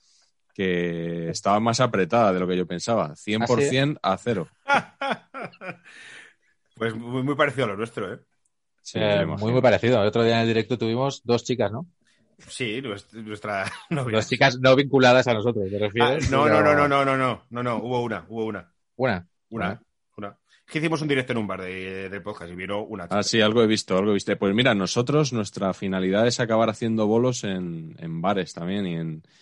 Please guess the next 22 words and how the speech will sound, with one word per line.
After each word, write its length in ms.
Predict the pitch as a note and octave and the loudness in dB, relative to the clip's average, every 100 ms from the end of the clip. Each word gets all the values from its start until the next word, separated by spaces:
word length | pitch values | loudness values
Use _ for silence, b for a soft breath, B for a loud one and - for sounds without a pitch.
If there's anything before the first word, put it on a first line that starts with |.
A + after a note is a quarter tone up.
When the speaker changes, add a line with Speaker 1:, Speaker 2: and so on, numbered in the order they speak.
| b b - | b b -8
Speaker 3:
Uy. 160 | A#2 | -4
Speaker 1:
eh, 160 | E2+ E2 | -2 -4
est-, 260 | D2+ - | -8 -12
un 140 | - F#2+ | -12 -4
poco 200 | G#2 A2 | 2 2
de, 380 | G#2 G2 F#2 F2+ | 4 4 4 2
en 60 | F2+ | 0
si-, 180 | G2 | -2
en 100 | F#2 | -4
sitios 320 | E2+ F2+ A2 G#2+ | -4 -2 0 2
de 160 | G#2 | 2
locales 320 | F#2 F2 G#2 G#2+ | 0 0 0 0
de 380 | G#2 F#2 F2 F2+ | 0 0 0 -2
estos 300 | F#2 G#2+ F#2 | -4 -6 -2
de 340 | F#2 F2+ F2 | 0 0 -2
ladrillo 360 | F2 F2 G2 G2+ | -2 -2 -2 0
he 40 | |
visto. 380 | G2 - - - | -2 -4 -10 -12
Speaker 3:
Te 100 | A2+ | -6
lo 60 | A2+ | -2
monto 200 | C3+ C3+ | -2 -2
yo, 200 | B2 B2 | -2 -4